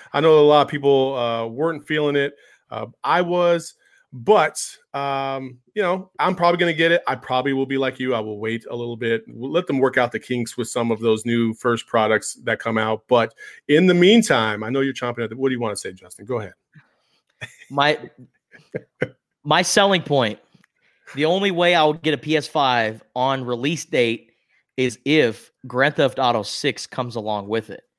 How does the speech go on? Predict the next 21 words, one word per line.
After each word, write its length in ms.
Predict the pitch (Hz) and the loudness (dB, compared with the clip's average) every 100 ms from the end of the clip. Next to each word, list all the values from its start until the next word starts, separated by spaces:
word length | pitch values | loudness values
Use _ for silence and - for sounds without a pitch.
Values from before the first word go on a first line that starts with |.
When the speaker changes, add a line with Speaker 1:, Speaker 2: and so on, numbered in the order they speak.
| _ _ _ - | _ _ _ -10
Speaker 1:
Oh. 680 | 101 117 151 120 92 82 82 139 | -4 -2 -2 -4 -8 -12 -8 -2
Speaker 2:
This 220 | 160 180 | -2 0
is 80 | 160 | -2
a 60 | |
P 240 | - 160 156 | 0 2 2
S 200 | 135 160 | 2 2
A. 400 | 135 110 101 - _ _ _ _ | 2 2 -2 -8 _ _ _ _
No, 320 | 143 160 175 | -2 2 4
th-, 300 | 156 - - | 4 2 -2
this 200 | 170 202 | -4 -4
is 80 | 208 | -2
a 60 | 175 | -2
message 500 | 151 175 165 135 - | 2 0 0 -10 -6
to 100 | 135 | -6
you, 480 | 120 143 123 104 - _ _ | -4 -4 -2 -4 -8 _ _
Rockstar 560 | 117 131 - 135 117 110 | -2 -2 -2 -2 0 0
Games. 460 | 113 98 90 - _ _ _ _ - - _ - - - - 123 | -4 -8 -12 -20 _ _ _ _ -20 -20 _ -20 -20 -12 -6 0
Grand 220 | 160 160 | 2 2
Speaker 1:
<laughs> 20 | |
Speaker 2:
Theft 220 | 202 - | 2 2
Auto 500 | 170 170 123 107 101 | 2 4 2 0 -4